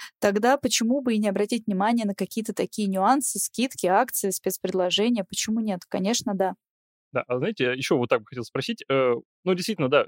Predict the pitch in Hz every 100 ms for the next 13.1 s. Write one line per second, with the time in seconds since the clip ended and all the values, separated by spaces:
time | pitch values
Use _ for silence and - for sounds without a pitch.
0 | 120 120 - _ 151 226 - 180 147 139
1 | 120 117 - - 247 - 175 147 156 -
2 | 143 - 147 - 147 135 143 135 127 -
3 | 127 123 - 127 127 123 123 - 131 127
4 | 123 131 110 113 110 - 135 - 120 120
5 | - 113 113 - 123 196 233 _ _ _
6 | 147 139 147 139 156 156 147 139 - 131
7 | 131 139 127 123 110 _ 135 131 123 120
8 | _ _ - 147 185 - 156 143 180 226
9 | 147 160 127 123 123 127 156 135 - _
10 | _ - 113 - _ _ _ - 120 _
11 | - 120 117 110 113 - _ _ _ 160
12 | - 185 320 - 135 185 170 170 151 117